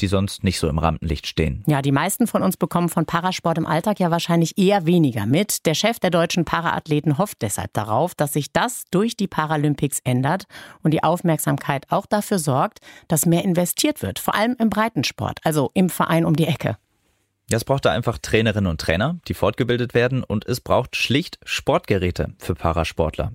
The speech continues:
Speaker 1: Die sind oft sehr teuer. Und das weiß ich so genau, weil es bei mir in Niedersachsen, in Duderstadt, einen Hersteller gibt, der zum Beispiel auch für Prothesen für Parasportler bekannt ist.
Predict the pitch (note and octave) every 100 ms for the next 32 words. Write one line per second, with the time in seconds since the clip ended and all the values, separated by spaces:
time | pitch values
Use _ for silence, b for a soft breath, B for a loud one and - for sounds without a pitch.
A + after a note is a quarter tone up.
0 | - G2 G#2 - C3 - A#2+ A#2 - C3+
1 | D2 B B B - F2 F#2+ A#2+ B2+ B2
2 | A#2+ A#2 A#2+ A2 G2+ - G2+ G2 E2 F#2+
3 | A#2+ A2 A2 - G2+ F2 F#2 A#2 A2+ -
4 | G#2+ - F#2 F#2 G#2+ C3+ B2 A2+ A2+ A2
5 | - - F#2 - G2 F#2+ - E2+ - G2
6 | - F#2+ G2+ G2 G2 F#2+ F#2+ F#2 G#2 G2
7 | - D#2+ D#2+ D2 C#2+ D#2+ D2 E2 -